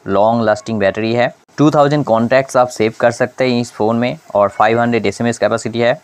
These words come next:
स्ट्रिप टॉर्च का ऑप्शन भी है इसके साथ और स-, बहुत ही अच्छा स्टाइलिश लुक और फिनिशिंग बहुत ही अच्छा किया गया है इस फ़ोन को। फाइव इंडियन लैंग्वेजेस आपको देखने को मिलेगा,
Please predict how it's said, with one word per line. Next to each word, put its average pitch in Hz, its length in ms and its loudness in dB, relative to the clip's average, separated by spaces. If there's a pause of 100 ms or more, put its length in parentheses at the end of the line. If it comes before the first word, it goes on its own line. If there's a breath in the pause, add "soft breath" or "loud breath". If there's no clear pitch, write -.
स्ट्रिप 143 480 -2
टॉर्च 123 340 2
का 127 120 2
ऑप्शन 120 340 0
भी 120 160 0
है 107 220 2
इसके 120 240 -4
साथ 135 200 2 (220)
और 107 240 4
स-, - 160 -8
बहुत 110 320 -2
ही 131 80 2
अच्छा 117 440 2
स्टाइलिश 110 680 0
लुक 110 440 -2
और 101 400 2 (200)
फिनिशिंग 113 420 -2
बहुत 107 200 0
ही 120 60 0
अच्छा 101 260 -2
किया 113 340 2
गया 120 100 4
है 110 120 0 (100)
इस 117 180 -4
फ़ोन 117 220 0
को। 135 200 -2 (220)
फाइव 120 240 0
इंडियन 117 300 0
लैंग्वेजेस 110 580 0
आपको 107 260 -4
देखने 98 320 -4
को 113 80 -8
मिलेगा, 110 340 -2